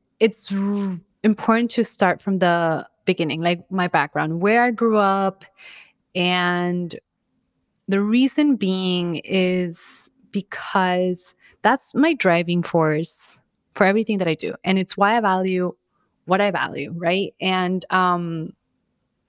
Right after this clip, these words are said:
yeah, so I was born in Colombia, and Bogotá, Colombia, and I moved to the States when I was five. Then I grew up in Orlando, then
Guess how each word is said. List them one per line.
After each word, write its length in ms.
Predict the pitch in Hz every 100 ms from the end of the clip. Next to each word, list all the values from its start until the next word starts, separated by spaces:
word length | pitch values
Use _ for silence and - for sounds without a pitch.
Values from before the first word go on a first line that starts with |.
| _ _ _ _ _ _ _ _ _ -
yeah, 240 | 254 202
so 380 | - - 208 - _
I 80 | 220
was 180 | 233 202
born 220 | 226 240
in 80 | 285
Colombia, 480 | 277 180 170 190 269 - - - 185 -
and 880 | 202 202 196 196 202 202 196 175 - _ _ _ _
Bogotá, 320 | 190 208 202 190
Colombia, 480 | 208 185 180 175 -
and 540 | 190 185 180 180 180 -
I 80 |
moved 240 | 190 240 -
to 60 | 269
the 60 |
States 280 | - 214 202
when 80 | 190
I 60 |
was 160 | 202 -
five. 420 | 165 139 - - _ _ - - _
Then 880 | 165 165 190 190 190 190 190 190 185 - _ _ _ -
I 80 | 190
grew 200 | 175 165
up 140 | 160
in 100 | 170
Orlando, 800 | 180 302 330 320 330 320 311 302 _ _ _ _ _ _ _ _ -
then 300 | 185 180